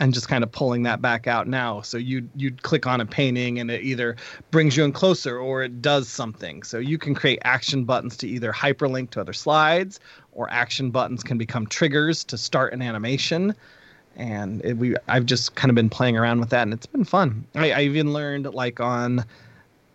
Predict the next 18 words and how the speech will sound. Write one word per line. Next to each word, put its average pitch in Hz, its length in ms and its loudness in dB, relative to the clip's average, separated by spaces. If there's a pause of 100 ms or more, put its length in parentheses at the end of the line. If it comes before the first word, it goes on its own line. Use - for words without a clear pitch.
(120)
normally 208 340 8
I 143 40 4
use 139 240 0
Keynote, 151 400 -2
or 110 60 -8
I've 120 160 -6
been 151 140 0
using 123 260 -4
Keynote 120 400 -4
recently, 131 540 -2
and 120 180 -4
Keynote 170 380 4
has 127 320 0
an 117 220 -4 (260)
animation 127 520 0
called 117 260 2
Magic 120 480 2
Move. 185 360 6